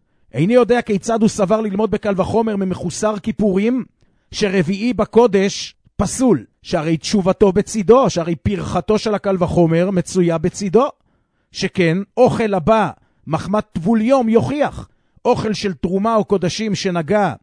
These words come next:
בטבול יום, יוכיח שאין ללמוד קל וחומר ממחוסר כיפורים, שהפסול בתרומה פוסל קודשים בנגיעה, שהרי אוכל זה שנגע בו טבול יום, פסול באם היה תרומה,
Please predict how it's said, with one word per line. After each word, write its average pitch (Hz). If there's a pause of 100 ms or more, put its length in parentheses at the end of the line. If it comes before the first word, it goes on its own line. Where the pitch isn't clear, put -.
(360)
בטבול 175
יום, 175 (520)
יוכיח 220
שאין 208
ללמוד 220
קל 220
וחומר 247
ממחוסר 208
כיפורים, 233 (340)
שהפסול 190
בתרומה 220
פוסל 233
קודשים 226
בנגיעה, 220
שהרי 151 (600)
אוכל 220
זה 170
שנגע 185
בו 196
טבול 196
יום, 180 (360)
פסול 247 (200)
באם 226
היה 233
תרומה, 240